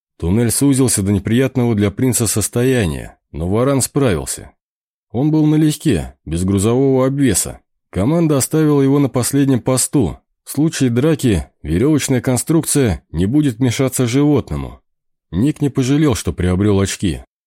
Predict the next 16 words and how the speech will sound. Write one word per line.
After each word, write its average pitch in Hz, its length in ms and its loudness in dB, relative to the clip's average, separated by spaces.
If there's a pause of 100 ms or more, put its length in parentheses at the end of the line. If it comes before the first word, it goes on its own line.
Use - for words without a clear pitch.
(120)
Также 143 340 -2
они 143 160 2
надели 139 360 2
противогазы, 131 1000 0
купленные 101 500 0
Гансом. 87 560 -4 (480)
Сенсей 92 520 -2
их 127 120 -4
почему-то 127 440 0
называл 127 400 2
намордниками, 104 880 0 (220)
да 78 180 -4
и 92 80 2
не 110 140 0
только 147 320 -2
он. 95 380 0